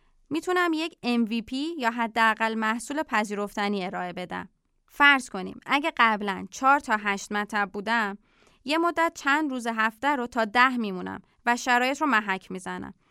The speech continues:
اگه هشت تا ده شب رو تونستم با این گروه بیمارای جدید پر کنم و نتایج راضی کننده بود،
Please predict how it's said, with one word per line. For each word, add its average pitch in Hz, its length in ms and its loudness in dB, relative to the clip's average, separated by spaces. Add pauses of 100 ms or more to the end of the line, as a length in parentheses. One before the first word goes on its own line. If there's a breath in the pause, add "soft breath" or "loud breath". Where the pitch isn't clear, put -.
(120)
اگه 320 240 2 (100)
هشت 320 280 4
تا 262 120 0
ده 277 260 0
شب 226 360 2
رو 185 140 -8 (280 soft breath)
تونستم 311 500 2
با 269 80 2
این 240 160 0
گروه 240 300 0
بیمارای 226 580 0
جدید 214 380 -2
پر 220 220 -4
کنم 208 420 -2 (240 soft breath)
و 226 100 6
نتایج 226 540 0
راضی 202 240 -2
کننده 208 520 -2
بود، 226 340 -10